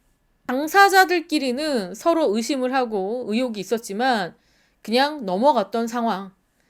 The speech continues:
자, 어쨌거나 하홍 씨는 이 사실을 알고 만났을 가능성도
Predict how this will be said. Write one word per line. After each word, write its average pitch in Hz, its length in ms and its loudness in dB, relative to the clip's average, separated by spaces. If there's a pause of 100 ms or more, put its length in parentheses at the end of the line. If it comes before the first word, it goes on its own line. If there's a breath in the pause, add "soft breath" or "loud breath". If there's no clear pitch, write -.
(380)
자, 233 160 6
어쨌거나 339 640 4
하홍 349 260 6
씨는 294 340 -4
이 208 100 -4
사실을 294 520 2
알고 208 320 0
만났을 214 480 -4
가능성도 208 800 -6